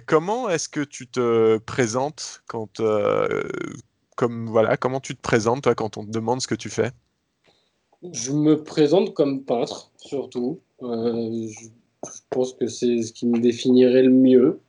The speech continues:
Speaker 2: Euh, je sais pas si, euh, le côté, euh, street artist, euh, me colle vraiment, puisque je, enfin, pour moi, c'est un support supplémentaire parmi d'autres, euh, et un espace d'expression supplémentaire.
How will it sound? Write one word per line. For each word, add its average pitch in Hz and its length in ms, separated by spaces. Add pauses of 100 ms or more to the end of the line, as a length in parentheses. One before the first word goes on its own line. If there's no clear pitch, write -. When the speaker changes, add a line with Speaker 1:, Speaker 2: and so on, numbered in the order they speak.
Speaker 2:
Euh, 120 640
je 113 160
sais 127 160
pas 156 160
si, 131 440
euh, 120 280 (500)
le 120 120
côté, 131 380
euh, 120 260 (420)
street - 240
artist, 143 640
euh, 117 320
me 113 260 (200)
colle 131 220
vraiment, 131 380
puisque - 240
je, 123 140 (340)
enfin, 127 140
pour 131 180
moi, 160 220
c'est 135 260
un 123 160
support 147 380
supplémentaire 135 680
parmi 120 480
d'autres, 135 520
euh, 110 260
et 107 60
un 107 160
espace 117 340
d'expression 120 480
supplémentaire. 110 640